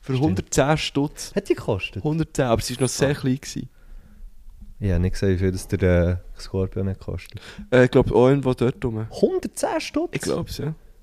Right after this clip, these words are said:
Speaker 2: Für ein Spinnentier?
Speaker 1: Ja, ich glaub's.
Speaker 2: Nein, hör mir auf, Mann. Hör mir auf. Das ist
Speaker 1: Ja,
Speaker 2: doch nicht
Speaker 1: ja, also
Speaker 2: ehrlich.
Speaker 1: ich ha-, ich verstehe was, also ich, mo, ich kann's wie schon nachvollziehen, sie sehen schon geil aus und so.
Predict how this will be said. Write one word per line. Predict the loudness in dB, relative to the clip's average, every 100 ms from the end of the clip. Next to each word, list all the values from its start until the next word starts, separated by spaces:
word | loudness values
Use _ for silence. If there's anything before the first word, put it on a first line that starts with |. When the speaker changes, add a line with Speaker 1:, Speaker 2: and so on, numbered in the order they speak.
| _ _ _
Speaker 2:
Für | -2 2
ein | 2
Spinnentier? | 0 -2 0 2 0 -2 -2 0 0 -4 -14 _ _ _ _ _
Speaker 1:
Ja, | 4 4
ich | 4
glaub's. | -2 -6 -10 -18 _ -12 -2
Speaker 2:
Nein, | 0
hör | 0 0
mir | 0 -2
auf, | -2 -4 -6
Mann. | -6 -6 -8 -14 -20 -20 -20 -20 -10 4
Hör | 6 6
mir | 2 -4
auf. | -6 -10 -18 -20 -20 -20 -20 -20 -20 -20 _ _ -8 0
Das | 2
ist | 6
Speaker 1:
Ja, | 6 8 6
Speaker 2:
doch |
nicht | 6
Speaker 1:
ja, | 6
also | 4 2
Speaker 2:
ehrlich. | 2 4
Speaker 1:
ich | 4
ha-, | 4 4
ich | 2
verstehe | 0 -2 -4 -2
was, | -4 -4 -6 -6
also | -6 -6 -14 _ -20 -20 -12 -8
ich, | -6 -8 -2
mo, | 4 4 4
ich |
kann's | 0 -4 -4
wie | -4 -2
schon | -2 -2 -2
nachvollziehen, | -4 -4 -2 -4 -2 2 2
sie | 0
sehen | -2 -2
schon | -2 -6
geil | -4 -2 0 0
aus | -2 -4
und | -10 -8
so. | -8